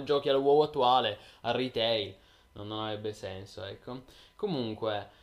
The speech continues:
ma no, eh, non so se i ragazzi giocano, non sono molto d'accordo sul fatto che i ragazzi non giocano agli M M O. Certo che ci giocano meno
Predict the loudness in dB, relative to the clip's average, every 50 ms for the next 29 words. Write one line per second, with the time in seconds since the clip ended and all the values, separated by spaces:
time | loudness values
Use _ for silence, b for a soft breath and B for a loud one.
0 | b b b -2 2 4 4 4 4 2 0 -2 -4 -4 -6 -6 -8 -10 -10 -10
1 | -8 -6 -6 -6 -6 -4 -6 -4 0 2 2 2 2 2 0 -4 -4 -4 -4 -2
2 | -2 -2 -2 -2 -4 -2 -2 -4 -4 -4 -6 -6 -8 -8 -8 -8 -8 -4 -4 -2
3 | -2 -2 -2 0 0 -2 0 0 0 0 2 2 2 2 0 -2 -4 -4 -2 -2
4 | 0 2 2 2 4 2 0 -2 -2 -2 -2 -2 -2 -2 -2 -2 -4 -4 -2 -2
5 | -2 -2 -2 -4 -4 -2 -2 -2 -2 -2 -2 -2 -2 0 0 0 0 0 0 0
6 | 0 0 -2 -4 -4 -6 -2 -2 -2 0 0 -2 -4 -2 -2 -2 -2 -2 0 0
7 | 0 0 0